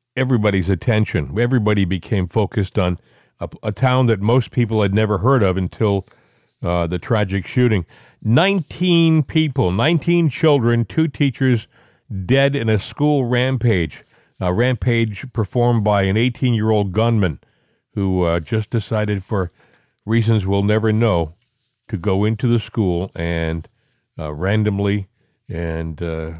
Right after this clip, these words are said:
without, without consideration, uh, killing all of those good, beautiful people. Um,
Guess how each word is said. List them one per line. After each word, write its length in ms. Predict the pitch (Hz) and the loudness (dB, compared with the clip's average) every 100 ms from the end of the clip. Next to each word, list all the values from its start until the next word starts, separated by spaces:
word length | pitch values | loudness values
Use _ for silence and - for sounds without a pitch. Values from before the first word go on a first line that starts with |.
| - | -12
without, 360 | 85 90 104 - _ | -6 -4 -6 -10 _
without 400 | 98 95 98 107 | -6 -2 -2 -2
consideration, 920 | - 110 - 117 104 92 - 98 95 - _ _ _ _ | -4 -4 0 0 0 -2 -4 -6 -8 -10 _ _ _ _
uh, 220 | 85 76 85 - | -12 -12 -14 -10
killing 420 | - 101 98 92 | -4 -4 -4 -4
all 240 | 90 95 | -6 -6
of 80 | 90 | -4
those 300 | 90 95 - _ _ _ 95 | -4 -4 -6 _ _ _ -12
good, 360 | 90 107 107 107 _ _ _ _ 90 | -4 -2 -2 -8 _ _ _ _ -10
beautiful 460 | 92 104 104 104 95 | -2 0 0 -2 -2
people. 420 | 110 101 85 - _ _ _ _ - | -2 -2 -4 -8 _ _ _ _ -8
Um, 480 | 95 90 87 90 | -4 -2 -2 -4